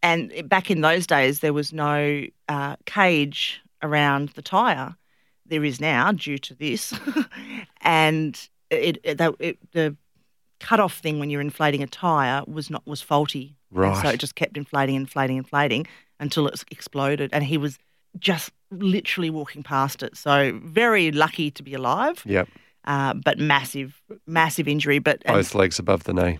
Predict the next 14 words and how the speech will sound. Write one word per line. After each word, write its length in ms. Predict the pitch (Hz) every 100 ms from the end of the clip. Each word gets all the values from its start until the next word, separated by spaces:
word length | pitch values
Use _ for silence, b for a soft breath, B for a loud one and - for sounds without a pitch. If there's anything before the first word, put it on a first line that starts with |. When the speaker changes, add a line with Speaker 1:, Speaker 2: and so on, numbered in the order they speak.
| -
Speaker 1:
Yeah. 340 | 175 156 143 170 -
And, 220 | 165 160
Speaker 2:
Yep. 60 | - 98 B -
Speaker 1:
and 300 | 170 160 - _
wouldn't 400 | - 190 262 247 -
survive 680 | 170 147 131 139 226 240 - _
unless 420 | 156 151 151 147 -
you 60 |
were 80 | 143
on 120 | 135
an 60 | 135
Air 120 | 123
Force 260 | 131 117 -
base. 260 | - -